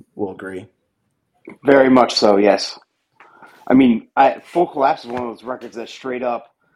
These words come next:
Speaker 2: I remember where and when I wa-, when I heard it. Like, it's that type of record for me. So I heard it when I was in ninth grade, and immediately it was like, "What the,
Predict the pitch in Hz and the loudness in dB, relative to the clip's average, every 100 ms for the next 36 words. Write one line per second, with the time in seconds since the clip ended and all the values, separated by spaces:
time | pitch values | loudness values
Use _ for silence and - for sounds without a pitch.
0 | _ - 117 117 120 113 113 110 104 113 | _ -10 -8 -8 -10 -10 -12 -12 -12 -10
1 | 120 113 110 113 110 104 104 104 _ _ | -8 -10 -14 -16 -14 -14 -14 -16 _ _
2 | 104 117 107 95 107 90 95 104 110 - | -18 -14 -14 -14 -16 -16 -14 -14 -14 -14
3 | 123 110 - 110 98 95 98 95 95 _ | -8 -6 -8 -16 -16 -14 -14 -14 -18 _
4 | 92 90 _ - - - _ - 92 87 | -20 -20 _ -20 -20 -20 _ -12 -10 -10
5 | - _ _ _ _ - 104 98 113 107 | -14 _ _ _ _ -8 -6 -4 -6 -8
6 | 101 101 104 101 95 101 101 107 107 - | -8 -8 -4 -6 -6 -14 -8 -8 -8 -10
7 | 104 104 101 101 98 104 104 104 98 98 | -10 -8 -8 -10 -10 -12 -10 -10 -10 -10
8 | 98 95 98 95 90 92 110 117 113 - | -10 -10 -8 -8 -10 -12 -2 0 0 -2
9 | 104 95 | -8 -10